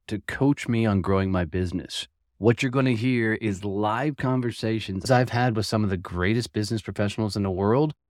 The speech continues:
as they guide me how to grow my company, Success Champion Networking. This is real, this is raw, this is completely unfiltered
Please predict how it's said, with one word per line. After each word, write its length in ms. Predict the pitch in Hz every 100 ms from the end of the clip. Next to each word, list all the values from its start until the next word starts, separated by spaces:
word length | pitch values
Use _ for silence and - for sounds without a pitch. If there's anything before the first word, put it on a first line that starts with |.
| _ -
as 140 | 104
they 160 | 110 117
guide 400 | 107 113 123 117
me 160 | 104
how 160 | 92 98
to 80 | 92
grow 220 | 101 101
my 180 | 107 98
company, 560 | 107 104 135 170 170
Success 480 | - - - 117 101
Champion 400 | - 107 95 95
Networking. 540 | 92 85 82 - - 76 -
This 180 | 98 -
is 160 | 101
real, 400 | 104 120 135 131
this 240 | 117 104 -
is 160 | 92
raw, 380 | 85 98 98 101
this 220 | 92 92
is 40 | -
completely 560 | - 92 107 135 147
unfiltered 800 | 131 117 - 107 101 101 95 90